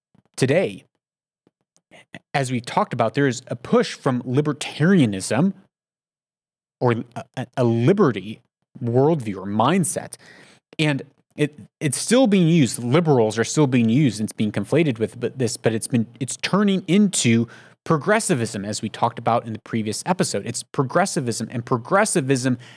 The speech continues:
says everything is, should be created. We need to orchestrate and level society so that we have equality of outcome. And progressivism is no longer built on the, the premises and the ideologies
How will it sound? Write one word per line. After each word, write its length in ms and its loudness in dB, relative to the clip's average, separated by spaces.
says 600 0
everything 520 0
is, 220 -2
should 340 -2
be 240 0
created. 800 2
We 120 4
need 180 2
to 220 0
orchestrate 720 0
and 180 0
level 300 2
society 520 -2
so 120 -10
that 140 0
we 100 0
have 140 -4
equality 800 0
of 200 -12
outcome. 380 -4
And 80 -10
progressivism 920 0
is 200 0
no 120 4
longer 540 0
built 320 0
on 160 0
the, 120 0
the 280 -8
premises 600 -4
and 120 -8
the 100 -4
ideologies 720 0